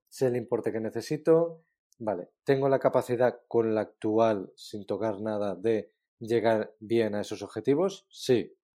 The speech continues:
no tocamos nada. No, pues entonces lo que debemos de hacer es o ajustar tiempo e importe de los objetivos que habíamos hablado antes,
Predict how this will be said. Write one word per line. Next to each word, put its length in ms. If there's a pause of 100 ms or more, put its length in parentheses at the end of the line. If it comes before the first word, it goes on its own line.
(120)
no 160
tocamos 380
nada. 320 (420)
No, 480 (380)
pues 160
entonces 500
lo 180
que 80
debemos 300
de 60
hacer 240
es 260 (480)
o 380 (100)
ajustar 680
tiempo 680
e 60
importe 800
de 120
los 160
objetivos 420
que 80
habíamos 320
hablado 320
antes, 480